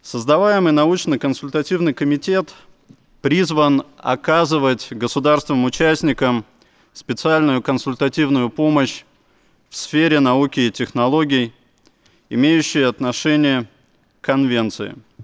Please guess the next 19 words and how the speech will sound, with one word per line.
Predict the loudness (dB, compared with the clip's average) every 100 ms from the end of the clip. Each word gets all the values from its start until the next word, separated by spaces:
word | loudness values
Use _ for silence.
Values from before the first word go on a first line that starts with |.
| -20 _ _ _ _ _ _ _ -20 -20 _ _ _ _ _ _ _ _ _
Он | -2 0
будет | -2 -2
нацелен | 0 0 0 2 2 2
на | 2
выполнение | 2 2 2 2 2 0
следующих | 0 0 0 -2 -4
функций. | -4 -6 -6 -8 -16 -18 _ _ _ _ _ _ _ _ _ _ _ _ _ _ _ _ _ _ _ _ _ _ _ _ _
Проведение | -2 0 0 0 2 2
оценки | 0 0 0 0
достижений | -2 -4 -4 -2 0 0 0
в |
сфере | -2 -2 0
науки | 0 0 -2 -2
и | -4
технологий, | -4 -6 -2 0 0 0 -2 -2 -6
имеющих | 0 2 2 0 -4 -4
отношение | -2 -2 0 0 0
к | -2
конвенции | -2 0 0 -2 -2 -6 -6